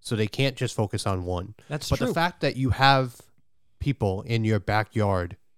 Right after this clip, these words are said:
Speaker 1: doing as much as Universal Orlando is doing,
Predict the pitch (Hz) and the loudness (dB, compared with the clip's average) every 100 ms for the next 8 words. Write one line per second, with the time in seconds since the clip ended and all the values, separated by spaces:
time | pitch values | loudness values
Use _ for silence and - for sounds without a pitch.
0 | - - 139 165 190 165 147 147 127 110 | -20 0 4 6 4 2 2 2 2 0
1 | 120 110 113 - 107 95 101 101 92 90 | 0 2 2 2 0 0 0 0 0 -2
2 | 87 104 87 87 | 0 0 -2 -8